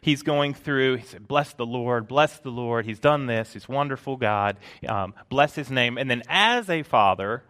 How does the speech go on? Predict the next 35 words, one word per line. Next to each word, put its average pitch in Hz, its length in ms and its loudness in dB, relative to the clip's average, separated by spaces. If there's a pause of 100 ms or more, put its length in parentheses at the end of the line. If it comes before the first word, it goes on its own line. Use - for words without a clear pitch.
(200)
he 151 120 -2
does 127 240 4
this. 113 460 0 (180)
But 143 320 2 (720)
he 151 80 -2
doesn't 147 220 2
necessarily 131 400 0
say, 113 560 0 (680)
he's 127 160 -2
our 110 100 0
Father 80 520 -4 (840)
in 117 120 -4
this 107 140 -8
psalm. 80 420 -10
And 139 100 0
so 156 160 0
then, 143 280 0 (280)
so 147 160 0
then 139 160 0
there's 139 280 2
this, 135 420 0
there's 127 260 -2
this 123 180 -6
kind 151 240 -2
of 127 120 2
a, 107 260 2 (960)
like 160 340 2
a 160 60 2
father, 82 500 -2 (520)
he 135 100 -2
does 104 300 2
this. - 380 -16 (220)
He's - 220 -6
called 170 400 0
Father, 127 600 2